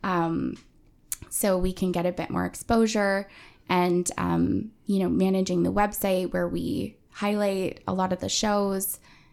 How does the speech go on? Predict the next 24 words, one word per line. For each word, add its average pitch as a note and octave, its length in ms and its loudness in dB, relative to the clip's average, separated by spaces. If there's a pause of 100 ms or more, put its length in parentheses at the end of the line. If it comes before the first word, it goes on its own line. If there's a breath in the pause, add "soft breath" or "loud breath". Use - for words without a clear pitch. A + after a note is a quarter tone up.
(300 soft breath)
and F#3+ 120 2
obviously F3 540 -2
through F3+ 240 -4
the D#3+ 140 -2
art F#3+ 180 0
exhibitions F3+ 800 -2
and E3 200 0
the - 60 -10
summer G#3 340 -2
show. F#3 600 2 (500 loud breath)
So F#3+ 300 0
yeah, F3 240 -2 (100)
I, F3+ 220 -4 (100)
I F#3+ 140 0
just, - 440 -4 (300)
as F#3 180 -2
much G3 220 2
as G3 140 0
we F#3+ 100 -4
can F#3 160 0
expose F3 720 2
our F3 180 0
artists E3+ 540 -2
and D3+ 300 -2